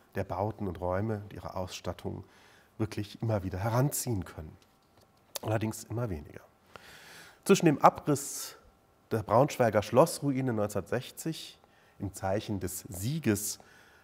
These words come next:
der demokratischen Modernisierung und dem europäischen Denkmaljahr neunzehnhundertfünfundsiebzig lagen nur fünfzehn Jahre.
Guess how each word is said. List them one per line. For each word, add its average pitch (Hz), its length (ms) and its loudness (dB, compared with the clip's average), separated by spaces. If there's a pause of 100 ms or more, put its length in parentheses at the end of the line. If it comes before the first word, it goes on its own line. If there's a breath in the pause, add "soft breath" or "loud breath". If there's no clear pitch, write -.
(180 loud breath)
der 98 80 -2
demokratischen 101 720 0
Modernisierung 101 920 2 (800 soft breath)
und 117 120 0
dem 117 100 2
europäischen 127 640 4
Denkmaljahr 104 720 4
neunzehnhundertfünfundsiebzig 107 1200 -4 (480 soft breath)
lagen 104 320 0
nur 127 140 0
fünfzehn 107 540 -4
Jahre. 110 360 2